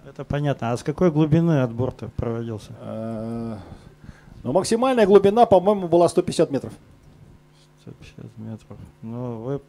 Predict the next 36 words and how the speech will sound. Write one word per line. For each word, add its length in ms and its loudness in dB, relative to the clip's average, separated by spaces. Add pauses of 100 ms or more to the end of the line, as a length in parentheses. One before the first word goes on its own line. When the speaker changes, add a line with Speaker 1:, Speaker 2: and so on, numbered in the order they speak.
Speaker 1:
потом 460 -10
догружали, 540 -4
то 120 -6
есть 160 -6
возвращали 540 -4
образец 340 0
Speaker 2:
Конечно, 220 4
Speaker 1:
в 40 0
Speaker 2:
да. 140 8
Speaker 1:
исходное 300 0
состояние, 460 0
Speaker 2:
Минут 140 6
Speaker 1:
а 20 -4
потом 280 6
Speaker 2:
в 60 6
Ф 60 6
Ф 60 -2
С, 300 10
Speaker 1:
испытания 80 0
Speaker 2:
да, 180 10
в-, 340 2
да, 180 6
проводили, 560 2
проводили 520 0
нагружение, 560 -2
да, 160 0
Speaker 1:
Нет, 140 -6
Speaker 2:
возвращение 360 -4
Speaker 1:
понятно, 140 -2
что 100 -8
такое 120 -8
Speaker 2:
в 40 2
природное 280 6
Speaker 1:
глуб-, 100 2
Speaker 2:
напряженное 300 2
состояние. 300 -2